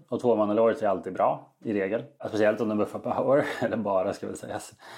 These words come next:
Eh, den ger, den ger inte en ordentlig buff, så den ger bara plus ett plus noll, men den ger istället Ward ett, och det är väl typ jämförbart, skulle jag säga, men det är ett mer i baken.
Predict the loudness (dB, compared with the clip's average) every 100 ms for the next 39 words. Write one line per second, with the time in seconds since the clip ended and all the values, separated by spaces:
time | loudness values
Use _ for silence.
0 | -18 -4 0 2 2 0 -2 0 4 4
1 | 4 2 4 4 4 2 0 -2 -2 0
2 | 0 0 0 0 0 -4 2 2 2 -2
3 | -6 -8 -4 0 0 0 0 0 2 0
4 | -2 -2 0 2 2 0 -8 -2 0 0
5 | -2 -2 0 0 -2 2 2 0 -2 0
6 | 2 2 2 0 -2 -2 -2 -6 -6 -2
7 | 0 -2 -4 -8